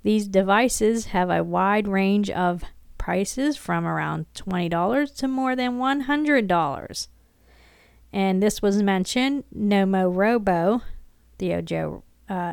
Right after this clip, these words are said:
had mentioned this, offers a free robocall blocking service for landlines, but it works only on newer digital phone lines and not old school copper lines.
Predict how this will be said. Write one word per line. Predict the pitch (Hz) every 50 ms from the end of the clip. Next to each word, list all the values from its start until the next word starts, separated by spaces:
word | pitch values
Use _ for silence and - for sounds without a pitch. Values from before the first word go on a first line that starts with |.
| - -
had | - - 208 202 190 185
mentioned | 185 175 170 - - 180 170 175
this, | 185 - - -
offers | 202 196 190 - 196 196 190
a | 180 175 175
free | 165 - - 269 294 330 359
robocall | 349 302 262 254 254 240 240 247 - - - 226 214 220 214
blocking | 214 214 214 214 - - 220 220
service | 185 - - 190 175 180 180 175 -
for | - - 196 175 175
landlines, | 196 233 277 285 247 196 175 170 170 175 - - - - - - - - - - - - _ -
but | 220 247
it | 262 247 -
works | 254 269 294 311 302 - - -
only | - 254 285 320 339 349 359 349
on | - 254 254 254 262 269 262 - -
newer | 226 226 254 269 277 285 277 277 269
digital | 220 226 247 240 233 254 247 240 233
phone | 233 - 240 233 240 240 233
lines | 226 226 226 226 226 226 214 -
and | - 190 185 175
not | 175 180 190 202 196 190 - -
old | 220 196 190 208 196 -
school | - - - 202 190 196 202 202
copper | - - - 196 196 196 - - 190 185
lines. | 170 165 156 139 135 143 - - 147 147 - - - -